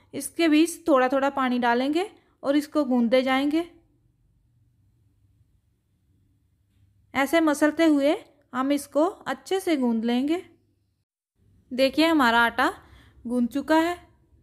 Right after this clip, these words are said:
बस इसको थोड़ा सा और मसलेंगे और अच्छे से गूंद लेंगे। चावल का आटा हमारा रेडी हो चुका है। अब हम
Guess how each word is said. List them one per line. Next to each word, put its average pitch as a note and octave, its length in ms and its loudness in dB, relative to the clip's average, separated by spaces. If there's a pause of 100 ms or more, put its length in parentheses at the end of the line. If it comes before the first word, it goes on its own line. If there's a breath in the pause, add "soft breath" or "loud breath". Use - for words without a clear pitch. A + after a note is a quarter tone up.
(180)
बस D4 220 -4
इसको D#4 340 0 (280)
थोड़ा C4 260 0
सा D4 160 0
और B3+ 180 2
मसलेंगे C4+ 500 -2 (800)
और C4+ 100 -4
अच्छे C4+ 400 -4
से D4 120 2 (300)
गूंद A#3 260 -2
लेंगे। B3 380 0 (4000)
चावल B3 280 2
का F4+ 120 2
आटा D#4+ 220 2
हमारा C#4 340 0
रेडी A3 260 -2
हो B3+ 120 2
चुका C#4+ 260 -2
है। F#4 180 -2 (340 soft breath)
अब C#4+ 220 -2
हम E4 260 0